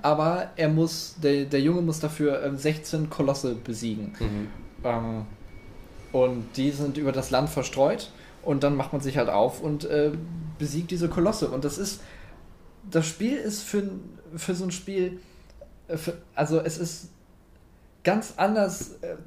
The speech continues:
Speaker 1: aufgebaut als normale Spiele, wo du halt verschiedene Level hast und verschiedene Gegner und so. Und in diesem Spiel gibt es halt nur dich und dieses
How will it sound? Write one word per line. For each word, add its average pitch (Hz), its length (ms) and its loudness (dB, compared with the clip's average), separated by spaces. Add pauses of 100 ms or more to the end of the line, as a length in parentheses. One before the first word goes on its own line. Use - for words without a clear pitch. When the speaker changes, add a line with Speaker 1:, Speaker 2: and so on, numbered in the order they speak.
(480)
Speaker 1:
aufgebaut 151 540 4
als 135 220 0
normale 151 320 4
Spiele, 147 500 0
wo 139 80 4
du 147 220 2
halt 135 160 0
verschiedene 165 320 2
Level 143 320 2
hast 143 200 -2
und 160 80 -6
verschiedene 156 380 0
Gegner 143 480 0
und 135 160 -8
so. 135 200 -2 (280)
Und 147 160 0 (500)
in 165 140 -2
diesem 226 400 0
Spiel 214 340 0
gibt 208 220 -2
es 202 140 0
halt 180 180 2
nur 165 80 6
dich 233 480 0 (320)
und 165 160 4
dieses 175 440 -2